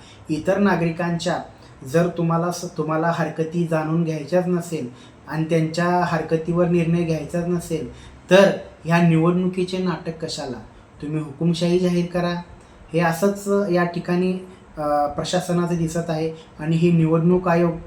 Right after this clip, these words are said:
निवडणूक आयोग भाजपचंच एक सेल म्हणून काम करताना दिसत आहे. सोलापूर महानगरपालिकेमध्ये एकोणीस जागा ह्या भाजप, भारतीय जनता पार्टीला अनुकूल अशी प्रभाग रचना करण्यात आली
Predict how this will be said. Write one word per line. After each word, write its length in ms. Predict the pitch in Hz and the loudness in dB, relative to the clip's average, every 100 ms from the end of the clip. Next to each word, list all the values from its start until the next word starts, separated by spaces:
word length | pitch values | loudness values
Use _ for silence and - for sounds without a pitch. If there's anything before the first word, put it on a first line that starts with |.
| - - - - | -16 -20 -20 -4
निवडणूक 480 | 156 165 175 185 180 | 2 4 4 4 4
आयोग 220 | 180 180 | 4 2
भाजपचंच 640 | 156 156 147 170 165 185 190 | 0 -6 -2 0 0 -4 -4
एक 140 | 185 | -6
सेल 240 | - 190 | -4 -2
म्हणून 240 | 196 196 185 | -2 -4 -4
काम 240 | 180 180 | -2 -2
करताना 360 | 185 175 180 185 | -2 -2 0 0
दिसत 340 | 175 - 175 | -2 -2 -4
आहे. 180 | 165 127 - - - - | -2 -4 -8 -16 -12 -4
सोलापूर 400 | 151 156 170 175 | 2 2 2 2
महानगरपालिकेमध्ये 1300 | 170 175 180 175 - 175 165 165 180 180 175 196 202 - - - - - 175 | 4 4 4 4 2 2 0 2 2 2 4 2 0 -8 -18 -20 -20 -4 0
एकोणीस 540 | 175 - 196 208 185 | 2 4 8 8 8
जागा 420 | 196 180 180 - - - - - - - | 6 6 4 2 -4 -16 -20 -20 -20 -6
ह्या 240 | 160 170 160 - 156 | 2 2 2 -4 -4
भाजप, 360 | 156 156 165 165 | -2 -2 -2 0
भारतीय 540 | 160 160 156 - 165 | 0 2 0 0 0
जनता 280 | 170 165 165 | 0 0 -2
पार्टीला 400 | 170 165 165 170 | -2 -2 -2 -2
अनुकूल 480 | 160 165 - 175 170 - - - 139 | 0 -2 0 0 0 -4 -18 -14 -10
अशी 340 | 143 - 175 | -6 0 0
प्रभाग 340 | 170 160 165 | 2 0 0
रचना 240 | 175 - 170 | 0 -2 -4
करण्यात 400 | 165 165 165 165 | -2 -2 -2 -2
आली 240 | 165 175 | 0 -2